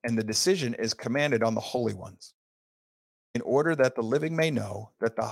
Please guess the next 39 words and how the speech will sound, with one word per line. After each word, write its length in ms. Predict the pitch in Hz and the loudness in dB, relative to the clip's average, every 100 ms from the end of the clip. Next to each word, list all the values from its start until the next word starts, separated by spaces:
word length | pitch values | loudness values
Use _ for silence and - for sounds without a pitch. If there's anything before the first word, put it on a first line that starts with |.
| 107 | -2
Most 320 | 107 160 - | 2 2 0
High 520 | - - 139 107 101 | -8 -4 -4 -2 -4
is 220 | - 107 101 | -4 -6 -6
ruler 560 | 104 113 123 110 98 _ _ _ - | -2 0 0 0 -2 _ _ _ -2
over 180 | 113 104 | 0 0
the 100 | 101 | 2
realm 300 | 107 120 117 | 4 4 4
of 120 | 107 | 2
mankind, 680 | 113 117 117 123 107 92 - _ _ _ _ _ | 2 0 0 -2 -2 -4 -14 _ _ _ _ _
and 100 | 113 | -6
he 100 | 110 | -2
grants 400 | 113 117 143 147 | -2 2 2 2
it 120 | 113 - | -4 -6
to 100 | 110 | -10
whomever, 440 | 110 117 131 151 | -4 -2 0 -2
whomever 560 | 135 - 143 147 156 180 | -4 -6 -2 2 2 2
he 120 | 165 | 0
wishes, 420 | 151 135 - - - _ _ _ _ | 0 -2 -4 -12 -12 _ _ _ _
and 120 | 110 | -4
sets 260 | - 143 - | 2 2 2
over 240 | 139 120 | 0 0
it 100 | 107 | -2
the 80 | - | -2
lowliest, 540 | 110 113 107 104 101 110 | 2 2 2 -2 -2 -6
uh, 60 | 92 113 110 | -8 -12 -12
lowliest 680 | 117 104 123 127 117 107 - | -12 -6 4 4 4 0 -4
of 100 | 107 | -10
people." 380 | - 120 - - _ _ _ _ _ | -8 -8 -10 -20 _ _ _ _ _
And 60 | 113 | -10
he's 100 | - | -8
talking 420 | - 151 - 120 | -8 -8 -4 -4
about 400 | 101 110 107 - _ _ | -2 0 -2 -4 _ _
Nebuchadnezzar's 580 | 123 117 110 110 113 101 | -4 -2 -2 0 -2 -2
gonna 160 | 98 104 | -6 -6
go 120 | 98 | -6
crazy, 480 | - 107 98 - - _ _ _ _ _ _ _ _ | -6 -4 -4 -8 -20 _ _ _ _ _ _ _ _
the, 120 | 110 101 | -6 -4
the 160 | 101 | -4
dream. 440 | 98 107 101 92 | -4 -4 -4 -8